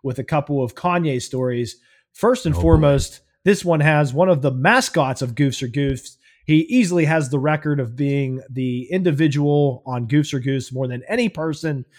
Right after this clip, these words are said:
Speaker 1: in the history of the earth, and that is former Steeler wide receiver Antonio Brown is back. Did you hear this breaking news? Hey, Ed. He and
Speaker 2: Please
Speaker 1: Ka-,
Speaker 2: tell me what I think you're gonna say.
Speaker 1: he and Kanye West,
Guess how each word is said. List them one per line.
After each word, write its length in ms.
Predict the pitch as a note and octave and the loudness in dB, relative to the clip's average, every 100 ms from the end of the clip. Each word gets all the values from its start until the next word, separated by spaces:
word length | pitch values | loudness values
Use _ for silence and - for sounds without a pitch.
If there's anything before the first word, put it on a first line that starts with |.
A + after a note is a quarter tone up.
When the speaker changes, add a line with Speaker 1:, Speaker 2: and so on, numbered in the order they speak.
| _ | _
Speaker 1:
in 100 | C#3+ | -6
the 80 | C3 | -4
history 420 | G#2+ A3 - A#3 | 0 -2 -2 -6
of 100 | A3 | -2
the 120 | F3+ F3+ | -2 0
earth, 380 | D3+ D#3 - _ _ _ | 0 0 -4 _ _ _
and 140 | A#2+ C#3+ | -6 -2
that 160 | E3 | 0
is 320 | E3 D3+ B2+ - _ _ | 2 2 0 -6 _ _
former 580 | - A#3 G3 C#3 A#2 G2 _ _ - | 0 0 2 -2 -4 -8 _ _ -16
Steeler 420 | - - F3+ F#3+ | -8 2 4 4
wide 160 | E3 D#3+ | 0 0
receiver 640 | D3 - C#3+ C3+ C#3 B2 _ _ _ - | -2 -2 -2 0 -4 -6 _ _ _ -12
Antonio 520 | A#2+ - D3+ D#3 D3+ | -10 -4 0 2 2
Brown 280 | C#3+ C3+ B2+ | 2 0 -2
is 120 | A2+ | -6
back. 360 | B2+ A#2+ A#2 - | -8 -8 -10 -8
Did 160 | A2+ | -4
you 80 | E3 | 0
hear 140 | F3 | 2
this 160 | F3 D3+ | 0 -2
breaking 340 | D#3 D3+ D3 | -2 -2 -2
news? 220 | C3+ C#3+ C3+ | 0 0 0
Hey, 160 | C#3 | -4
Ed. 300 | C#3 C#3+ C3+ - _ _ | -2 -2 -2 -8 _ _
He 180 | - G#3 | 0 4
and 80 | A#3+ | 4
Speaker 2:
Please 60 | C#3+ | 4
Speaker 1:
Ka-, 200 | G#3 G3 | 2 4
Speaker 2:
tell 240 | - B2 | 2 0
me 160 | A#2 A2+ | -10 -10
what 180 | G#2+ G#2 | -8 -10
I 80 | G2+ | -8
think 300 | A#2+ F#2+ G2+ | -6 -6 -8
you're 80 | |
gonna 180 | F2 F2 | -14 -12
say. 380 | - - E2 E2 | -12 -12 -16 -10
Speaker 1:
he 240 | A#2+ E3+ A3+ | 0 2 2
and 100 | G3+ | 2
Kanye 400 | G#3 G#3 G#3 F#3+ | 2 4 4 4
West, 500 | F#3 E3+ D3+ - | 6 6 4 -2